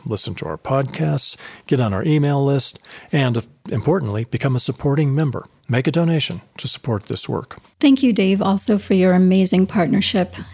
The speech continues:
Speaker 2: in this work. You can also find us on Facebook and Twitter. Write to us. We love hearing from you, and we often share your thoughts on the podcast.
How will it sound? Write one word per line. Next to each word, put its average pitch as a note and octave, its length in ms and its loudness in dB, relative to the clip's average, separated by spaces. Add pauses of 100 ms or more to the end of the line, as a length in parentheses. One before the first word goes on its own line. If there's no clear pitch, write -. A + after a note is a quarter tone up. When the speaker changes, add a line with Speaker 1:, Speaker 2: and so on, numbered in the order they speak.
Speaker 2:
in F#3 220 4
this F#3 280 0
work. - 360 0 (680)
You A#3 180 4
can C#4 220 4
also C4+ 400 4
find G3 340 2
us G#3 160 0
on F#3+ 160 4
Facebook A#3+ 520 2
and B3+ 120 6
Twitter. G#3 500 2 (240)
Write C#4 280 2
to G#3 160 4
us. F3+ 360 0
We G#3 140 2
love G3+ 280 2
hearing G3+ 300 4
from G3+ 200 2
you, F3+ 320 4 (100)
and G#3+ 140 4
we A3+ 100 6
often B3 300 4
share G#3+ 240 2
your G3 80 4
thoughts F#3 320 0
on F#3 140 2
the F3+ 60 2
podcast. G#3+ 760 -2